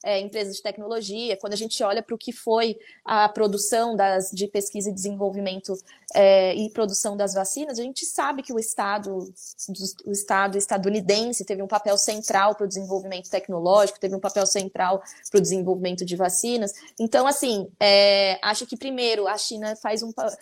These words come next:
traz um pa-, faz um papel, desempenha um papel interessante pra gente repensar, é, e complexificar essa relação público-privada, né? Porque mesmo no capitalismo central ela não é tão simples, a despeito de que queiram que a gente acredite que é simples, né? De que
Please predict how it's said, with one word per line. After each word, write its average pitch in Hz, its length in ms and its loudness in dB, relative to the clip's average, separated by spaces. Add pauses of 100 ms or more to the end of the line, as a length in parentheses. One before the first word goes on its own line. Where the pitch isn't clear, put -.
(340)
traz 226 260 2
um 233 80 -6
pa-, - 240 -2
faz 240 200 0
um - 20 -6
papel, 240 400 -2 (300)
desempenha 285 360 -2
um 294 40 -2
papel 302 180 0
interessante 302 460 2
pra 339 100 -2
gente 262 280 -4
repensar, 247 920 -2 (300)
é, 214 440 6
e 262 200 -4
complexificar 269 1120 -6
essa 349 160 -4
relação 226 480 -4
público-privada, 214 1040 0
né? 208 260 -2 (580)
Porque 214 220 0
mesmo 214 300 2
no 233 60 -4
capitalismo 220 440 0
central 208 320 2
ela 202 160 2
não 196 200 -2
é 208 80 0
tão 208 200 -2
simples, 226 480 -2
a 208 80 6
despeito 202 400 -2
de 196 140 -4
que - 140 -12
queiram 208 400 0
que 208 100 -2
a 202 40 2
gente 196 400 -4 (340)
acredite 202 640 4
que 226 120 -2
é 202 40 2
simples, 226 540 -4
né? 214 240 -4
De 202 120 -8
que 196 280 -6